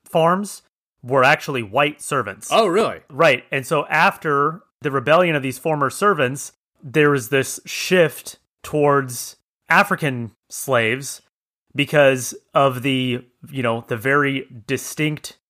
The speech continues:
Speaker 1: advantage inherent to using Africans, and they can't run away,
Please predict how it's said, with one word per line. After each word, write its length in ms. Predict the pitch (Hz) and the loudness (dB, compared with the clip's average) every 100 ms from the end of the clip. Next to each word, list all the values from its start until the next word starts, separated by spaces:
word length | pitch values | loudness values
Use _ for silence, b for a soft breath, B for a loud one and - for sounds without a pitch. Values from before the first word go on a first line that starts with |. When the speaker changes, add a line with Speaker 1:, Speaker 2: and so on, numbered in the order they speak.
| _ - | _ -2
Speaker 1:
advantage 640 | 143 120 156 160 120 123 | 0 2 2 4 0 -2
inherent 600 | - 117 98 165 170 160 | -8 -8 -2 2 2 0
to 100 | 127 | -6
using 340 | 120 170 151 127 | -6 -4 -4 -2
Africans, 580 | 107 104 101 107 127 139 | -2 -4 -8 -8 -8 -8
and 180 | 110 | -10
they 200 | 104 110 | -8 -8
can't 240 | 104 120 123 | -6 -6 -2
run 120 | 135 | -2
away, 400 | 143 113 123 156 | 0 2 0 -2